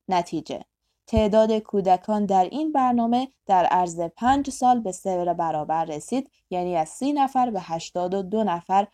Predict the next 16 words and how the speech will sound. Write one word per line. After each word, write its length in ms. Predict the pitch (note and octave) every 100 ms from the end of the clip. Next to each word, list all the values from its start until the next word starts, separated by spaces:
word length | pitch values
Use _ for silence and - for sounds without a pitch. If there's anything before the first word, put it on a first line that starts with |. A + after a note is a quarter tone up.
| _ _
افزایش 720 | E3+ D#3+ E3+ D#3 D3 - -
یافت. 380 | - - _ _ _ _ _ _ _ _ _ _ _ _ _ _ _ _ _ _ _ _
تا 220 | - C#4+ C#4+
قبل 260 | E4 F4 D4
از 240 | A#3 G#3 -
آن 240 | A3+ C4
که 180 | C4 C4+
تیم 360 | B3+ B3+ B3 A#3+
پسرها 580 | A3 F#3+ F#3 E3+ E3+
در 260 | E3 E3+ E3+
اولین 420 | - G#3 G3+ G3+ G3+
مسابقهٔ 600 | G3 G3+ F#3+ F#3+ B3+ C#4
قهرمانی 840 | G3+ F3+ - F3 E3+ E3+ F#3+ G#3
دوی 300 | G3 G3 G3
صحرایی 600 | - E3+ - D#3 D#3+ F#3
ایالت 760 | - F3 D3+ C#3+ F#3 C4 -